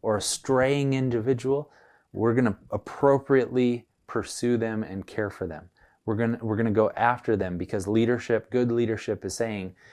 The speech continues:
"I want everybody who has been entrusted to me to arrive safely together at the destination that God has given to us." And so good leaders will be, uh, attentive to the needs of individuals within the flock.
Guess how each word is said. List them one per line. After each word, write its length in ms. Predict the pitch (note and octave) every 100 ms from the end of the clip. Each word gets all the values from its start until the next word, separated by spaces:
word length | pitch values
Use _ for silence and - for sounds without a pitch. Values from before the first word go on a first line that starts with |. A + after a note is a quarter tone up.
| - -
"I 160 | A2
want 260 | B2 G#2+ F#2+
everybody 680 | A2 B2+ B2 A#2 G#2 G2 F#2
who 200 | E2+ A2
has 180 | F#2+ F#2
been 300 | F#2+ F#2+ F#2+
entrusted 680 | F#2 F#2+ - D3 - A#2 G2+
to 200 | - A2
me 300 | G2 F2 E2 _ - _ -
to 120 | G#2
arrive 480 | G2 G#2 A#2 A#2+ G#2
safely 560 | - A#2 A2+ - A#2
together 540 | G#2+ G2+ F#2+ G2 F#2+ F2+
at 140 | F2
the 60 | F2
destination 760 | F#2 G2+ - G2+ F2+ - F2+
that 140 | F2 E2
God 280 | F2 E2+ E2+
has 160 | D#2+
given 320 | E2+ E2 D#2+ D2
to 200 | F#2 D#2
us." 320 | - - - _ _ _ _ _ _
And 180 | G2 G2
so 540 | - G#2+ A2 G#2+ G#2 - -
good 240 | A#2 A2
leaders 540 | A2+ A2+ B2 B2 A2+
will 160 | G#2 G#2+
be, 420 | F#2+ G2+ G2+ G2 -
uh, 180 | G2 F2+
attentive 680 | F#2+ - - A#2 A2 A2 G#2
to 80 | G2+
the 100 | F#2+
needs 480 | F#2+ G#2+ A2 G#2+ G#2
of 180 | F#2+
individuals 760 | F#2 G2+ G#2 G#2+ G#2 G2+ G2 F2+
within 280 | F2+ G2+ A2+
the 80 |
flock. 480 | G#2 - G2+ G#2 -